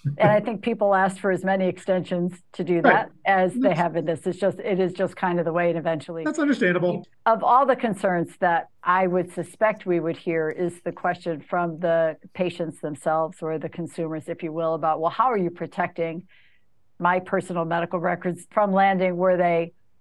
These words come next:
Speaker 1: ought not land?" People
Speaker 2: Yeah.
Speaker 1: want their providers to have them. They want themselves to have them.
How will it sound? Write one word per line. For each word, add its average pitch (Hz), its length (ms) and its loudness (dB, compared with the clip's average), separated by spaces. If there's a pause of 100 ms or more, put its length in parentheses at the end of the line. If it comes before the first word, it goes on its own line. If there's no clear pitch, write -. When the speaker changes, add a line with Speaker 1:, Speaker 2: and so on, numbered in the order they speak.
Speaker 1:
ought 196 220 4
not 165 260 0
land?" 160 400 -4
People 185 220 0
Speaker 2:
Yeah. 170 40 2
Speaker 1:
want 185 240 4
their 196 120 0
providers 196 500 2
to 196 80 0
have 196 160 2
them. 190 60 -4
They 202 80 0
want 208 200 2
themselves 202 440 -2
to 214 100 0
have 214 200 2
them. 214 280 0